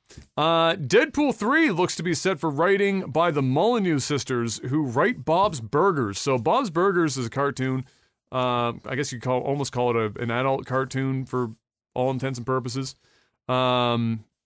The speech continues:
d-, is, uh, you know, very popular, smartly written, and certainly in the same kind of a category of a writing style as you would see for, uh, something like, uh, Deadpool.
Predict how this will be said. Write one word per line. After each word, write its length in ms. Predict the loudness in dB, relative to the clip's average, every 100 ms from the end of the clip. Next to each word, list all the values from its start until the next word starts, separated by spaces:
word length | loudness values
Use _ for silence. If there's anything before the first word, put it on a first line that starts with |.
| _ -20
d-, 240 | -18 -12 -10 -10 -12 -16 -6
is, 460 | 0 2 2 0 0
uh, 380 | 2 4 2 -2 _ -20 -10
you 120 | -4
know, 140 | -4 -2
very 300 | 2 2 2
popular, 560 | 0 0 0 0 -2 -6 _ -8
smartly 600 | -6 0 2 2 2 0
written, 480 | 2 2 2 -2 -4 _ -4
and 140 | -2
certainly 540 | 2 2 2 2 2
in 80 | 2
the 80 | 0
same 340 | 0 0 0
kind 260 | 0 0 0
of 80 | 0
a 60 |
category 800 | -2 -2 0 0 0 2 4 4
of 80 | 2
a 60 | 2
writing 380 | 2 4 2
style 540 | 0 0 0 2 2 -2 -10 -8
as 200 | -2 0
you 80 | 0
would 120 | 0
see 280 | 0 2 2
for, 500 | 0 2 4 4 0 -4 _ _
uh, 360 | -4 0 0 -2
something 400 | -2 -4 0 0
like, 400 | 0 0 -2 -6 _ _ _ _ _ -10
uh, 320 | -4 -2 -2 -4
Deadpool. 440 | 0 0 -2 -8